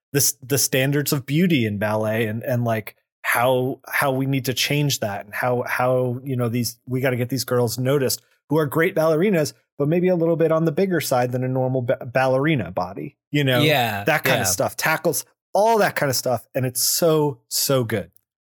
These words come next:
Speaker 2: That's, that's awesome. Yeah, that's, like, I, I, I, it's one of the things that I love about,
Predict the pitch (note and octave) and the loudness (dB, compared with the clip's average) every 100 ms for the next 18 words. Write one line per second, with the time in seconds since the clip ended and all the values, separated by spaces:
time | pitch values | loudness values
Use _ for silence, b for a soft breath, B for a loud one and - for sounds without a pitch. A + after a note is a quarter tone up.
0 | _ _ - A#2 A2 - C3 B2 G#2+ G#2 | _ _ -2 -2 0 0 -2 0 0 0
1 | - F#2 F#2+ C#3 B2 C#3 D3+ - D#3 D3+ | -2 -6 -2 0 2 0 0 -2 -2 -2
2 | B2+ - C3+ B2+ - B2 B2 B2 A#2+ A#2 | -2 -2 -4 -4 -2 -2 -2 -2 -4 -6
3 | _ _ _ D3 C#3 D3 C3 F3+ F#3+ E3 | _ _ _ -8 -6 0 0 2 0 -2
4 | D3 C#3 B2+ A2+ A2 G#2+ A2 A2 G#2 G2+ | -2 -2 -4 -2 -4 -2 -4 -4 -6 -6
5 | G2 - | -8 -12